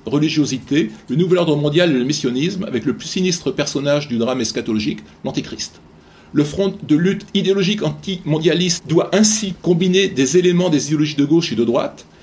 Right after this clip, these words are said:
mais nous devons être de droite en termes politiques, en d'autres termes, nationalistes, traditionalistes, et cetera, et de gauche dans le domaine écolo-, économique, en d'autres termes, des défenseurs de la justice sociale, du socialisme, et cetera. En fait, c'est exactement ce que, ce que nous dit, euh, Soral.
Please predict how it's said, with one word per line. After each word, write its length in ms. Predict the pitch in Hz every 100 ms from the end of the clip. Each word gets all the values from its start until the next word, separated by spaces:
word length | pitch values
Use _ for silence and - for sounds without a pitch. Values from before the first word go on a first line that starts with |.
| -
mais 100 | 131
nous 100 | 190
devons 380 | 175 175 185 -
être 220 | 151 156
de 100 | 147
droite 300 | 147 185 190
en 80 | 120
termes 260 | 147 139
politiques, 480 | 131 143 147 269 - - - - -
en 80 | 131
d'autres 400 | 160 190 165 156 -
termes, 480 | - 170 143 117 107 - - - -
nationalistes, 600 | 160 165 160 151 175 -
traditionalistes, 640 | 123 139 - 113 139 151 110
et 20 |
cetera, 480 | 123 110 117 180 226
et 80 | 131
de 100 | 143
gauche 460 | 151 208 170 - -
dans 80 | 120
le 80 |
domaine 300 | 110 135 147
écolo-, 260 | 131 110 113 - - 127 - - 120
économique, 640 | 113 120 131 208 - - - -
en 100 | 120
d'autres 280 | 127 175 143
termes, 440 | - 151 170 220 220
des 120 | 131
défenseurs 420 | 151 151 147 180
de 60 | 135
la 60 |
justice 300 | 117 131 151
sociale, 440 | - 127 - 131 160
du 80 |
socialisme, 500 | - 127 117 123 135
et 40 | 113
cetera. 380 | 123 - - - - - - - - -
En 100 | 156
fait, 380 | - - - - - -
c'est 180 | - -
exactement 380 | 143 139 135 147
ce 80 |
que, 220 | 123 113 110
ce 80 |
que 80 | -
nous 120 | 110
dit, 180 | 110 131
euh, 600 | 101 101 98 90 - 101 104
Soral. 260 | - -